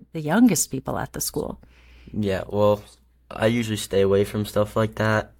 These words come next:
Speaker 2: but there's obviously situations where I've been in where it's like, I'm not expecting it, and then it comes up, kinda thinking what God would do in the situation and, like, how I can get out of it without, like, seeming maybe too harsh about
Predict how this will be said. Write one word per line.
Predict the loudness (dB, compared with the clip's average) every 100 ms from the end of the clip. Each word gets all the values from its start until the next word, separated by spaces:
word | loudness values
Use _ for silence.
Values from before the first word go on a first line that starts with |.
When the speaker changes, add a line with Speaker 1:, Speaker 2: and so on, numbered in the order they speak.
| _ _ _
Speaker 2:
but | -4 -2 -2
there's | -2
obviously | 0 0 -2 -6
situations | -6 -4 0 0 0 -2 2
where | 2
I've | 2
been | 0 2
in | 0
where | 0
it's | -2 0
like, | 0 0 -6 -20 _ _ _ _ _ -6
I'm | -2
not | 0 -2
expecting | -6 -6 -6 -4 -2
it, | -2 -2
and | -2
then | -4
it | -2
comes | -2 0
up, | 0 0 -2 _
kinda | -4 -2
thinking | -2 -4 -4 -2
what | -2 -2
God | -2 -2 -2
would | -4
do | -2 0
in | -2
the |
situation | -4 -6 -2 0 0 0 -2
and, | -2
like, | -2 -6 -10 -20
how | -8 0 0
I | 0
can | -4
get | -2 0
out | 0 0
of | 0
it | 0
without, | -2 -2
like, | -2 -4 -8 _ _ _ _
seeming | -8 0 2 2 2
maybe | 0 -2 -4
too | -6 -4
harsh | 0 0 -2 -4
about | -2 -2 -4